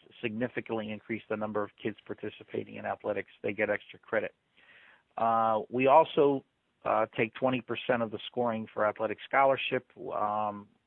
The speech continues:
at Scholastic, uh, or academics, uh, do schools have, you know, uh, tutorial programs? Um, do they give awards for, for, uh, academics? Do they, uh,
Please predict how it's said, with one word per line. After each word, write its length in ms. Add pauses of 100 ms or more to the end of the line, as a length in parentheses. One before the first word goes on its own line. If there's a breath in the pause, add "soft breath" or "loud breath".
(180)
at 200
Scholastic, 520 (340)
uh, 360
or 160
academics, 560 (680)
uh, 280
do 140 (120)
schools 320
have, 380
you 120
know, 320 (200)
uh, 280 (760)
tutorial 420
programs? 640 (160)
Um, 440 (420 loud breath)
do 80
they 120
give 160
awards 480 (140)
for, 300 (140)
for, 340
uh, 180 (520 soft breath)
academics? 640 (100)
Do 140
they, 420 (340)
uh, 220